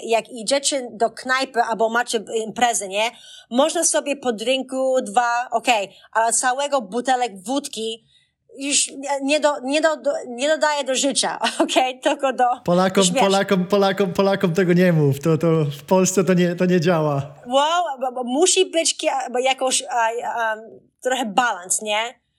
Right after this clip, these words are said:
Speaker 1: To dla mnie nauczyłam już dawno balans, okej? I teraz jak ja d-, wracam do temat, Polak może potrafić być dobrym pracowni-, pracownik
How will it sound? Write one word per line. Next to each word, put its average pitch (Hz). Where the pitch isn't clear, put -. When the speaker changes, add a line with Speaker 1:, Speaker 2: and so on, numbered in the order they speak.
Speaker 1:
To 247
dla 262
mnie 302
nauczyłam 269
już 247
dawno 220
balans, 180
okej? 226
I 233
teraz 320
jak 302
ja 247
d-, 202
wracam 254
do 226
temat, 226
Polak 359
może 269
potrafić 226
być 233
dobrym 277
pracowni-, 262
pracownik 208